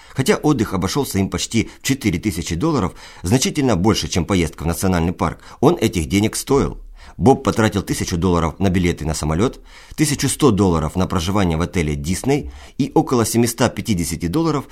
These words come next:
на еду. В этот раз ему не потребовалось арендовать автомобиль,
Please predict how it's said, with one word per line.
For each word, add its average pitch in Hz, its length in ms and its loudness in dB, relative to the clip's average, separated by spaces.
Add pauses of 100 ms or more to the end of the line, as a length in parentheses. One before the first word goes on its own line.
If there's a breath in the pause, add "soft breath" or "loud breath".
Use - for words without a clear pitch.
(120)
на 98 120 2
еду. 110 420 -2 (560 soft breath)
В - 60 2
этот 120 220 4
раз 143 220 2
ему 104 160 4
не 120 100 4
потребовалось 104 640 0
арендовать 90 440 0
автомобиль, 95 520 -2